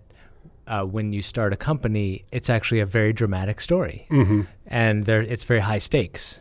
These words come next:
Speaker 1: because for both of us, we were quitting our jobs, we had families, we had rent to pay, and we were taking the leap into the unknown and tried to convince, you know, our friends and family that we should, you know, we had this vision for a kind of company that hadn't existed before. And we,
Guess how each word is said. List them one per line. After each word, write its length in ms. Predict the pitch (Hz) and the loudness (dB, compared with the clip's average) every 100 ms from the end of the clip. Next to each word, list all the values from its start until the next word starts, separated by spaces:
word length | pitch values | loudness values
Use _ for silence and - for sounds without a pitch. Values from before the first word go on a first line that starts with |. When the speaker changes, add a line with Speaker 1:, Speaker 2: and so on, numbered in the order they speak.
| - | -6
Speaker 1:
because 240 | - 135 127 | 0 0 2
for 100 | 127 | 2
both 260 | 104 123 | 4 2
of 120 | 127 139 | 4 2
us, 160 | 127 | 4
we 80 | 117 | 2
were 80 | 107 | 0
quitting 400 | - 120 104 95 | 0 -2 0 -2
our 100 | 90 | -4
jobs, 560 | 90 104 101 104 98 | -2 0 2 0 -4
we 140 | 101 98 | -6 -6
had 160 | 92 | -6
families, 880 | - - 120 117 113 110 107 107 101 | -10 -2 0 2 2 2 2 0 -2
we 80 | 98 | -4
had 160 | 95 87 | -6 -4
rent 320 | 107 131 123 | 0 2 0
to 80 | 123 | -2
pay, 480 | - 110 104 101 101 - - - - | 0 0 2 0 -2 -8 -20 -20 -8
and 180 | 110 107 | -2 0
we 180 | 104 104 | 0 0
were 160 | 101 | 0
taking 520 | 101 - 107 110 104 101 | -2 -4 -4 -2 -4 -2
the 100 | 101 | -2
leap 380 | 98 101 - | -2 -2 -2
into 280 | 98 95 101 | -6 -6 -4
the 140 | 92 95 | -2 -2
unknown 480 | 90 92 82 76 - - - - - | -2 -2 -4 -8 -16 -20 -20 -20 -18
and 160 | - 120 | -6 -4
tried 320 | - 113 104 | -2 -2 0
to 120 | 107 | -4
convince, 680 | 107 120 113 120 113 - - - _ - | -4 -4 0 0 -2 -6 -12 -16 _ -6
you 120 | 135 | -2
know, 140 | 107 | 0
our 100 | 95 | 0
friends 340 | 90 120 113 104 | -2 -2 -2 -2
and 140 | 98 | -6
family 400 | - 104 101 95 | -2 -2 -2 -2
that 160 | 95 95 | -2 -4
we 160 | 95 | -6
should, 340 | 90 - 90 87 - - - - - | -6 -6 -6 -8 -14 -20 -20 -20 -8
you 100 | 113 | -2
know, 120 | 101 | 0
we 100 | 92 | 2
had 180 | 113 123 | 2 2
this 140 | 104 92 | 0 -6
vision 560 | 101 120 92 82 76 - - - - - - | 0 2 2 -4 -10 -14 -16 -18 -20 -20 -20
for 220 | - 113 | 2 2
a 60 | 98 | 4
kind 220 | 113 104 | 2 2
of 60 | |
company 400 | - 110 92 101 | 2 0 2 0
that 140 | 98 98 | 2 0
hadn't 260 | 98 98 | 0 -2
existed 540 | 113 107 107 92 107 98 | -2 -2 -2 -2 -2 -2
before. 360 | 98 104 98 | -4 -2 0
And 80 | 95 | 2
we, 120 | 98 | 0